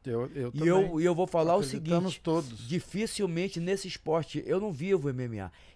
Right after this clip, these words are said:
Speaker 2: Eu respiro M M A desde a época que era Vale Tudo. Eu,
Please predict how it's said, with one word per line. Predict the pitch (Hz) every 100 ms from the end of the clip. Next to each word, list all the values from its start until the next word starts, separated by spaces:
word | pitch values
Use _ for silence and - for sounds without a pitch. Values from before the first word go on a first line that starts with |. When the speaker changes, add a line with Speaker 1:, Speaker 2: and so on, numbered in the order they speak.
| -
Speaker 2:
Eu | 135
respiro | 139 160 - - 165 208 220 202 -
M | 151 160
M | 156 151 135
A | 123 147 175 - - _ _ - - -
desde | 127 127 175 175 190 143 160
a |
época | 151 139 147 170 170
que | -
era | 156 160
Vale | 156 160 170
Tudo. | 170 - 160 123 - -
Eu, | 185 214 220